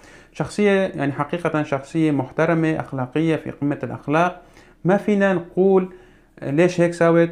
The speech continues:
وكلام خارج عن النص وكلام غير أخلاقي و-، ومهاجمة ومحاسبة. مين نحن لن-، لنحاسبها يعني، لنهاجمها؟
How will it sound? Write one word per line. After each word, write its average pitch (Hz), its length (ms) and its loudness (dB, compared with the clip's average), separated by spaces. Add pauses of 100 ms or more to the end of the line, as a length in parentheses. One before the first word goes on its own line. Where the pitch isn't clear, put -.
وكلام 135 480 -2
خارج 160 400 2
عن 135 160 -4
النص 170 340 0
وكلام 139 380 -2
غير 147 240 0
أخلاقي 160 520 0
و-، 131 580 -8 (220)
ومهاجمة 165 760 0
ومحاسبة. 160 840 0 (460)
مين 226 240 4
نحن 220 220 2
لن-، 156 440 2 (140)
لنحاسبها 139 880 -2
يعني، 123 300 -2 (280)
لنهاجمها؟ 143 960 0